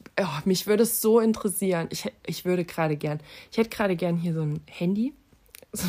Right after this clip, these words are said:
eine Handynummer. Marie, erzähl mal. Wie sagen die es immer? <laughs> Null einhundertachtzig. Fünfmal die <laughs> drei. <laughs>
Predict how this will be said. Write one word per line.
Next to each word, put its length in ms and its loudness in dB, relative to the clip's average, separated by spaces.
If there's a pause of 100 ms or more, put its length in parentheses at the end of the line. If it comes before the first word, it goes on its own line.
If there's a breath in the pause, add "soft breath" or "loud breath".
eine 280 2
Handynummer. 520 0
Marie, 280 -2
erzähl 300 -6
mal. 220 -6 (840 loud breath)
Wie 220 -4
sagen 200 -2
die 80 0
es 60 -10
immer? 180 -6 (220 loud breath)
<laughs> 260 -6
Null 220 2
einhundertachtzig. 1200 -4 (460 soft breath)
Fünfmal 680 6
die 400 4 (320)
<laughs> 1120 4
drei. 680 8
<laughs> 60 12